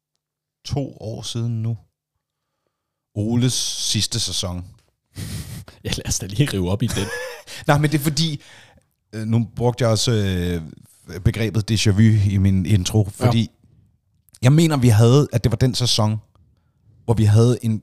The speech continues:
Speaker 1: en kamp mod Wolves, som vi jo også lige har haft i, jeg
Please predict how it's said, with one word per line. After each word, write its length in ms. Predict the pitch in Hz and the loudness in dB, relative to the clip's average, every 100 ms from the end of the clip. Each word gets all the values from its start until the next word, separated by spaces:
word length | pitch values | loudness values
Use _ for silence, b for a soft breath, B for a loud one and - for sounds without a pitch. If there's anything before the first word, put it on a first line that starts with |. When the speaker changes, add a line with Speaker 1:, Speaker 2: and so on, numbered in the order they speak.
| _ - - | _ -20 -12
Speaker 1:
en 100 | 113 | -10
kamp 340 | - 123 92 | -4 -4 -2
mod 160 | 107 107 | -2 -2
Wolves, 360 | 90 104 110 107 | 0 0 0 -4
som 240 | - 101 92 | -6 -4 -4
vi 60 | |
jo 80 | 95 | -2
også 160 | 98 - | -4 -4
lige 100 | 101 | -6
har 100 | 90 | -6
haft 160 | 92 - _ _ _ - | -8 -12 _ _ _ -20
i, 120 | 104 _ _ _ _ _ - - _ | -20 _ _ _ _ _ -20 -20 _
jeg 120 | 110 | -12